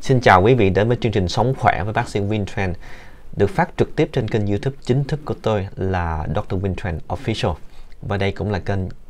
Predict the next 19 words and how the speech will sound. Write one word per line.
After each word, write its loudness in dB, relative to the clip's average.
duy 0
nhất 2
mà -4
tôi -2
có 2
trên -2
YouTube. -2
Tôi 4
cũng 6
xin 6
nói 8
là 6
tất 0
cả 6
những 2
lời 4
khuyên 2
về 2
sức 0